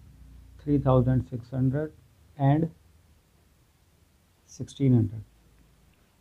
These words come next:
and total is thirteen thousand eight hundred। Through product method इंटरेस्ट निकालने का जो फॉर्मूला है वो वही है जो हमने interest on capital के लेक्चर में हमने आपको समझाया।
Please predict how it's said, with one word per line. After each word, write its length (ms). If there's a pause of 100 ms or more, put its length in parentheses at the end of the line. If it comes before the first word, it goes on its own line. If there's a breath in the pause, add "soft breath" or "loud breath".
(120)
and 160
total 380
is 200 (1600)
thirteen 560
thousand 440 (120)
eight 260
hundred। 280 (2250)
Through 240
product 420
method 300 (420)
इंटरेस्ट 440
निकालने 400
का 120
जो 140
फॉर्मूला 460
है 80
वो 200
वही 300
है 200
जो 140
हमने 340 (180)
interest 420
on 120
capital 400
के 240
लेक्चर 360
में 140
हमने 200
आपको 240
समझाया। 440